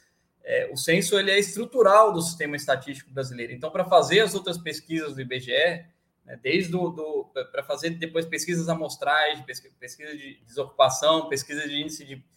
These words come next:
de preços, pesquisa de orçamento familiar e até o, o próprio cálculo do bip, tudo isso depende em alguma escala dos dados do, do censo demográfico.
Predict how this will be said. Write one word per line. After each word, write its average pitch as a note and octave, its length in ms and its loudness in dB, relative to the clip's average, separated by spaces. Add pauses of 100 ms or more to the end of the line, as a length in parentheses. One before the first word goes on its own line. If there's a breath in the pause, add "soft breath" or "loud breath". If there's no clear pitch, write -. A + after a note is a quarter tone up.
(360)
de - 140 -20
preços, E3 640 0
pesquisa C#3+ 420 -8
de C#3 60 -6
orçamento D3 340 -6
familiar C#3+ 480 6
e E3 60 8
até F#3+ 300 4
o, A3 80 2
o - 180 -6
próprio G3+ 320 2
cálculo F3+ 360 2
do E3 100 -12
bip, G#3+ 280 -14
tudo B3 220 -8
isso A#3 200 -8
depende G#3 360 0
em - 20 -2
alguma F#3 220 -4
escala F#3+ 380 -2
dos E3+ 200 -12
dados D3+ 300 0
do, C#3+ 160 -14
do C3+ 140 -20
censo C3+ 240 -14
demográfico. C3 680 -8